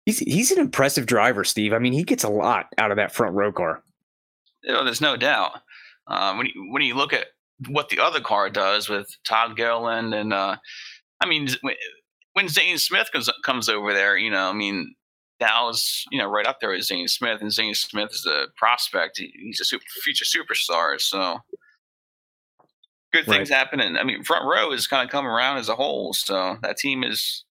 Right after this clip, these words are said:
Speaker 2: uh, you know, doing well for themselves.
Speaker 1: Yes, sir. So then our final candidate is the young buck, Ty Gibbs. So, uh, I just wanna give a shout out to Full Tank Phil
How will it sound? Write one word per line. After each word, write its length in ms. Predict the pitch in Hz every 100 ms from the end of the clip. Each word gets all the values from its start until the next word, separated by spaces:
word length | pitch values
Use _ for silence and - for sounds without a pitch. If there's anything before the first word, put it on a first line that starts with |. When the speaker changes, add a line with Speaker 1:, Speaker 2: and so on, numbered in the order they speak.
| _ _
Speaker 2:
uh, 220 | - 90 - - _ -
you 100 | 117
know, 200 | 92 - _ -
doing 220 | 127 117
well 220 | 123 120
for 100 | 98
themselves. 680 | 92 - 85 95 101 - - _ _ _ _ _ _ _ _ _ _ _ _
Speaker 1:
Yes, 140 | 110 -
sir. 340 | 123 127 98
So 200 | - 113
then 140 | 113 110
our 140 | 98
final 380 | - 127 156 117
candidate 640 | - 95 92 95 101 - _ _ _ 113
is 640 | 120 95 98 92 90 - 151 _ _ _ _ _
the 160 | 104 113
young 340 | 110 123 175
buck, 300 | 110 98 - - - _ _ _ _ _ -
Ty 200 | 110 113
Gibbs. 560 | 101 107 98 - - - - _ _ _ -
So, 360 | 123 110 92 - - _ _ -
uh, 160 | 95 90
I 100 | 156
just 140 | 175
wanna 120 | 127
give 120 | 104
a 40 | 90
shout 300 | - 104 101
out 180 | 92 90
to 60 |
Full 220 | 87 110 104
Tank 300 | 113 92 -
Phil 360 | 95 82 -